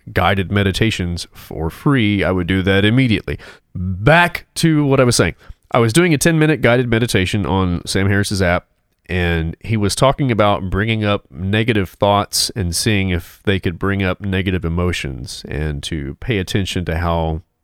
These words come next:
they made me feel. I believe I've actually done this in one of my podcasts as well, but I, I tried to think of something negative, and I actually couldn't think of anything at all.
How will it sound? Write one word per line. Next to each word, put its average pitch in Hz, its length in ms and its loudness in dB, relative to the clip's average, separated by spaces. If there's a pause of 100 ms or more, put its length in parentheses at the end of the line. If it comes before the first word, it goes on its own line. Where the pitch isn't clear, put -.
(140)
they 90 120 -2
made 82 260 -2
me 80 140 -6
feel. - 400 -8 (240)
I 117 60 0
believe 135 260 4
I've 120 160 4
actually 110 300 2
done 101 160 2
this 98 180 0
in 95 60 2
one 95 80 2
of 90 60 -2
my 90 120 0
podcasts 85 640 -4
as 82 120 -4
well, 85 260 0
but 80 340 -6 (200)
I, 73 100 -6 (140)
I 90 80 -2
tried 117 460 0
to 107 120 -2
think 139 240 -2
of 104 100 -4
something 98 400 0
negative, 101 600 0
and 82 440 -4 (260)
I 92 200 -2
actually 120 500 -2 (120)
couldn't 139 380 0
think 127 220 0
of 92 180 0
anything 104 680 -2
at 80 140 -2
all. 69 240 -6